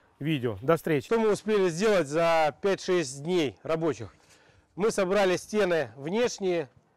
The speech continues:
второго этажа и внутренние. Рассказывать про-, подробно про них я не буду, они абсолютно такие же, как на первом этаже. Единственное, что высота потолка здесь будет два с половиной метра.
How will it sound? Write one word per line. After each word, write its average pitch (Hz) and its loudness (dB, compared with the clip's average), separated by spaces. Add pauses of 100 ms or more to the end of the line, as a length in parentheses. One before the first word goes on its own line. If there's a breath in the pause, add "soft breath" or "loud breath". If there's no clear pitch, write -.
(140)
второго 175 2
этажа 160 0
и 185 0
внутренние. 139 -4 (340 soft breath)
Рассказывать 202 0
про-, 202 0
подробно 190 0
про 170 -2
них 185 0
я 170 0
не 180 0
буду, 196 0
они 185 2
абсолютно 165 -2
такие 170 -2
же, 139 -4
как 147 -6
на 165 -2
первом 156 -2
этаже. 190 0 (380 soft breath)
Единственное, 190 0
что 180 -4
высота 170 0 (240 soft breath)
потолка 180 0
здесь 165 -2
будет 185 -2
два 185 0
с - -8
половиной 170 0
метра. 139 -2